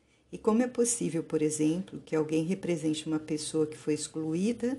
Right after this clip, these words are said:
numa geração anterior, tenha um sentimento que não lhe pertence ou se sinta atraído pela morte.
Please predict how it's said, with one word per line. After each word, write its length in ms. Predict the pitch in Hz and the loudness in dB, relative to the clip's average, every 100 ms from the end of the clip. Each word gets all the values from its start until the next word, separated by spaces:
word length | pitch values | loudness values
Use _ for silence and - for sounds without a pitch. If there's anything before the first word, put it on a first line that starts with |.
| - _ | -8 _
numa 240 | - 160 147 | -4 -2 0
geração 540 | 151 151 156 - 180 | 0 0 -2 -2 -2
anterior, 680 | 170 165 156 151 170 226 233 - _ _ _ _ | -2 -4 -2 0 4 2 0 -10 _ _ _ _
tenha 220 | 202 196 | 4 4
um 60 | 202 | 4
sentimento 680 | - 208 202 190 190 196 - | 2 2 2 0 2 0 -2
que 120 | 185 | -2
não 240 | 185 226 | 2 2
lhe 120 | 262 | 2
pertence 960 | 262 220 214 214 165 160 165 - 147 - | 2 4 2 4 2 2 0 -6 -8 -6
ou 240 | 180 185 190 | -2 -2 -2
se 180 | - - | -6 -6
sinta 400 | - 160 165 156 | -2 -2 -2 -4
atraído 540 | 156 147 151 175 - | -4 -2 0 -2 -6
pela 280 | - 170 175 | -6 -4 -2
morte. 640 | 151 123 113 - - - | -2 -2 -6 -10 -16 -16